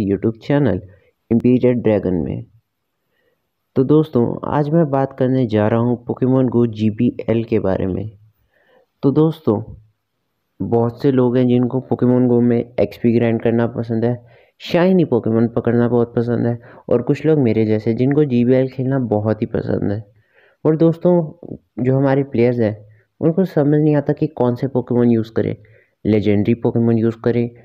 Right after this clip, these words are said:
नॉन लेजेंडरी Pokemon use करें। देखिए दोस्तों, दोनों ही अपनी अपनी जगह पे बढ़िया होते हैं, अच्छा perform करते हैं। दोस्तों, जैस-, जैसे कि हमारा अल्ट्रा League start हो चुका है, तो दोस्तों आज मैं बात करने जा रहा हूँ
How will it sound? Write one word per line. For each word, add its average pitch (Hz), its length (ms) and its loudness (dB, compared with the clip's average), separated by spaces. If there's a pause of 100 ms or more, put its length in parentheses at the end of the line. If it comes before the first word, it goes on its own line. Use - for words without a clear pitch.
(300)
नॉन 175 240 2
लेजेंडरी 113 520 0
Pokemon 110 380 -4
use 107 260 -4
करें। 113 240 -6 (500)
देखिए 139 300 2
दोस्तों, 117 440 -2 (440)
दोनों 143 300 2
ही 165 160 2 (120)
अपनी 139 360 0
अपनी 147 260 0
जगह 135 240 2
पे 147 340 -2 (540)
बढ़िया 117 340 2
होते 127 300 0
हैं, 135 260 0
अच्छा - 280 -4
perform 113 440 -2
करते 113 260 -2
हैं। 120 280 -8 (760)
दोस्तों, 151 500 2
जैस-, 131 280 0 (680)
जैसे 123 260 0
कि 139 80 -2
हमारा 143 320 2
अल्ट्रा 123 220 2
League 135 200 2
start 117 340 -4
हो 127 100 2
चुका 120 200 -2
है, 127 60 0
तो 131 160 -2
दोस्तों 135 560 0
आज 127 220 -2
मैं 156 160 0
बात 127 200 -2
करने 127 320 0
जा 107 220 0
रहा 120 100 0
हूँ 131 120 -6